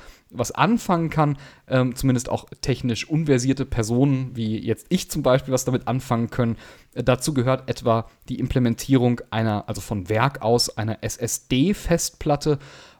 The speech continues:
was für spürbar flottere Ladezeiten sorgt. Denn die konventionelle H-D-D-Festplatte ist ja eine, die, äh, eher länger braucht, um Inhalte zu laden, die S S D deutlich schneller, aber auch deutlich teurer und also im Verhältnis dann auch kleiner. Mittlerweile allerdings hat sich dieses,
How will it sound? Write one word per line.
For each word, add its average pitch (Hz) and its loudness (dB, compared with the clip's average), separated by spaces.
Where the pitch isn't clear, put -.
was 120 0
für 123 2
spürbar 135 2
flottere 110 0
Ladezeiten 95 -2
sorgt. 92 -10
Denn 90 -10
die 87 -14
konventionelle 110 -2
H-D-D-Festplatte 131 -2
ist - -6
ja - -6
eine, 110 -2
die, 113 -2
äh, 104 -2
eher 104 0
länger 101 0
braucht, 147 4
um 123 0
Inhalte 160 2
zu - -2
laden, 151 2
die 147 0
S 151 -2
S 131 -4
D 120 -2
deutlich 120 2
schneller, 147 4
aber 107 0
auch 107 0
deutlich - -10
teurer 170 2
und 131 -2
also 104 -4
im 101 -8
Verhältnis 117 -2
dann 110 -6
auch - -14
kleiner. 135 2
Mittlerweile 120 4
allerdings 120 0
hat - -2
sich - -6
dieses, 113 2